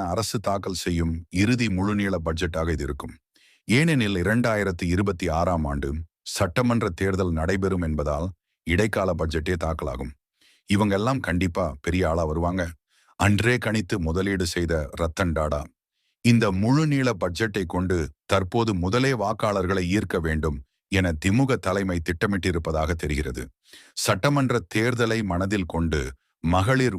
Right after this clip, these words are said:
உரிமை தொகை உயர்வு போன்ற அறிவிப்புகள் வெளியாக வாய்ப்புள்ளது என கூறப்படுகிறது. இந்தியாவிலேயே முதன்முறையாக இந்த திட்டத்தை அறிவித்தது தமிழக அரசுதான். தமிழக அரசுக்கு பின்னால்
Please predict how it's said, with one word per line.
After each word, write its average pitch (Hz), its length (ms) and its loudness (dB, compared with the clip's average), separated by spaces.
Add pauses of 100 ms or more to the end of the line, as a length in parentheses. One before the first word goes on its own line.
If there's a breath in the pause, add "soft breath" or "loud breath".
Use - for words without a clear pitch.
உரிமை 120 280 2 (100)
தொகை 107 220 0 (100)
உயர்வு 98 340 0
போன்ற 87 380 -2 (140)
அறிவிப்புகள் 98 680 0
வெளியாக 95 440 0
வாய்ப்புள்ளது 80 600 -2 (140)
என 82 200 -2
கூறப்படுகிறது. 73 680 -6 (580 soft breath)
இந்தியாவிலேயே 98 840 2
முதன்முறையாக 92 680 0
இந்த 80 260 -4
திட்டத்தை 85 440 -4
அறிவித்தது 80 540 -2 (380)
தமிழக 87 380 0 (100)
அரசுதான். 73 460 -4 (560 soft breath)
தமிழக 113 400 2
அரசுக்கு 87 420 -2
பின்னால் 73 440 -2